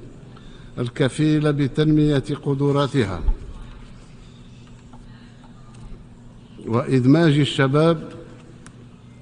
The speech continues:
كقوة محركة في مسارات التنمية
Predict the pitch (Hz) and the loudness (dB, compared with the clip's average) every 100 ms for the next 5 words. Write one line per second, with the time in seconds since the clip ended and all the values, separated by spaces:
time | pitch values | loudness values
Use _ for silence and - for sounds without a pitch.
0 | - - - - - 135 117 156 160 113 | -20 -20 -20 -20 -12 -10 -4 0 2 0
1 | 78 - - - - - - - - 110 | -4 -12 -20 -20 -20 -20 -20 -16 -6 -4
2 | 98 151 156 160 - 139 147 143 143 117 | 0 2 4 2 2 -2 0 2 2 2
3 | 135 139 147 151 - 127 - 147 143 139 | 0 0 2 0 0 -4 2 4 6 4
4 | 135 135 | 2 0